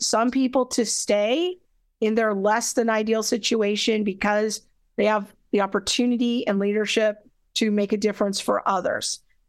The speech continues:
And in some cases, you know, if that's what the Lord tells you to do, above all, do that. Obey the Lord.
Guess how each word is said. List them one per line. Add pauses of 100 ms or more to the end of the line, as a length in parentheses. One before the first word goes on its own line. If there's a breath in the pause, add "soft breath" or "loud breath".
(140)
And
in
some
cases, (520)
you
know, (120)
if
that's
what
the
Lord
tells
you
to
do, (640)
above
all,
do
that. (160)
Obey
the
Lord.